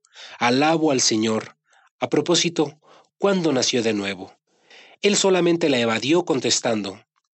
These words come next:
"Hace algún tiempo". Después de que sucedió esto, el Espíritu Santo empezó a obrar en su corazón diciéndole al pastor:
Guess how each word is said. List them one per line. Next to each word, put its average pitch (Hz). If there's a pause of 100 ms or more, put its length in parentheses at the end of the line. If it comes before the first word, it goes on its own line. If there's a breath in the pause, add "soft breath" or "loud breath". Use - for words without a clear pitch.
(260)
"Hace 196
algún 147
tiempo". 147 (800 soft breath)
Después 143
de 175
que 135
sucedió 113
esto, 110 (640 soft breath)
el 107
Espíritu 170
Santo 143
empezó 131
a 127
obrar 123
en 117
su -
corazón 151
diciéndole 120
al 101
pastor: 98